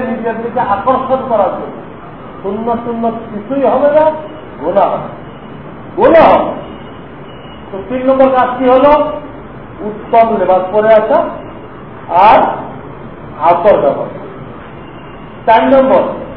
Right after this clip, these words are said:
দুই খুতবার মাঝখানে ইমাম যখন বসে, তো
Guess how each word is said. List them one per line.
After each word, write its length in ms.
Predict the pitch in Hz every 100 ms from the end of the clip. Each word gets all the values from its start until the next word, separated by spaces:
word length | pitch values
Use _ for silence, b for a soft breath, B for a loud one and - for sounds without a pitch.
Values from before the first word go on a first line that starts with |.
| - - - - - - - - - - -
দুই 220 | 185 269
খুতবার 460 | - 262 262 262 262
মাঝখানে 560 | 262 226 226 220 240 254 240
ইমাম 280 | 202 208 214
যখন 280 | 202 196 214 -
বসে, 400 | 151 151 208 180 - - - - - - - - - - - -
তো 100 | -